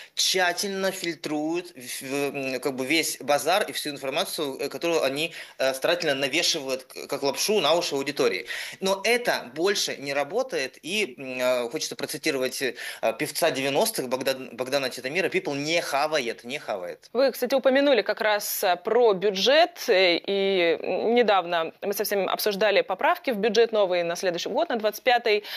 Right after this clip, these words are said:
Speaker 2: На государственную пропаганду сто тридцать семь миллиардов рублей заложено, и это значительный рост по сравнению с двадцать четвертым годом. Как два этих фактора, значительный рост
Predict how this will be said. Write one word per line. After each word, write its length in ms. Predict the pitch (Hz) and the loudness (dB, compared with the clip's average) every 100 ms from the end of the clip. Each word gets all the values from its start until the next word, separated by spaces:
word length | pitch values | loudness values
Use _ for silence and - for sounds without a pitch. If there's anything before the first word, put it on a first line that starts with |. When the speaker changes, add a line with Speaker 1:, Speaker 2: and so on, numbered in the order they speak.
| - | -4
Speaker 2:
На 80 | 208 | -2
государственную 480 | 202 226 269 254 214 | 0 2 2 2 -2
пропаганду 580 | 220 214 196 233 247 214 | 0 0 2 2 2 -2
сто 160 | - | 0
тридцать 340 | 233 226 - - | 0 0 -2 0
семь 160 | 233 | 2
миллиардов 680 | 220 226 233 226 208 180 180 | 4 4 6 6 4 0 -4
рублей 400 | 208 202 202 147 | -2 0 2 2
заложено, 800 | 139 151 180 269 285 240 208 175 | 2 2 4 4 4 4 4 4
и 60 | 135 | 2
это 460 | 160 175 160 135 202 | 0 0 2 2 2
значительный 560 | 196 226 240 - 185 | 4 4 2 -2 0
рост 180 | 180 175 | 0 -2
по 80 | - | -6
сравнению 380 | - 165 165 160 | -6 -4 -4 -6
с 40 | |
двадцать 280 | 156 165 165 | -6 -6 -6
четвертым 420 | - 294 320 233 | 0 0 2 2
годом. 380 | 214 220 185 170 - - - - - - | 6 6 6 0 -12 -14 -12 -12 -14 -2
Как 240 | 349 269 | 0 2
два 220 | 226 285 | 2 2
этих 240 | 233 196 - | 2 -2 -4
фактора, 720 | - 277 - 233 180 139 - _ - | 2 2 2 0 2 0 -2 _ -8
значительный 580 | 175 175 185 330 277 220 | -2 2 2 4 4 6
рост 240 | 254 - | 6 2